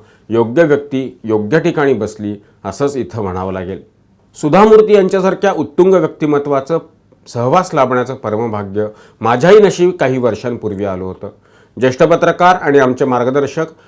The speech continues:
आदरणीय देवदत्त उर्फ बंडोपंत राजोपाध्ये यांच्यामुळं. सुधा मूर्ती आल्या होत्या कोल्हापूर जिल्ह्यातील शिरोळ तालुक्यात असणाऱ्या खिद्रापूरच्या कोपेश्वर मंदिरात दर्शन घेण्यासाठी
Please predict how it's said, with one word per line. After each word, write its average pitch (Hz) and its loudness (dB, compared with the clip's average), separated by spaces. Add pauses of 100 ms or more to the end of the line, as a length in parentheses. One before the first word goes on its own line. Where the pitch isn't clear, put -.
(140)
आदरणीय 175 4
देवदत्त 156 4
उर्फ 151 2
बंडोपंत 139 0
राजोपाध्ये 110 -2
यांच्यामुळं. 95 -6 (580)
सुधा 170 4
मूर्ती 202 6
आल्या 185 6
होत्या 190 2
कोल्हापूर 165 2
जिल्ह्यातील 147 0 (240)
शिरोळ 165 2
तालुक्यात 135 0
असणाऱ्या 104 -6 (420)
खिद्रापूरच्या 156 2
कोपेश्वर 147 0
मंदिरात 101 -4
दर्शन 120 -2
घेण्यासाठी 107 -6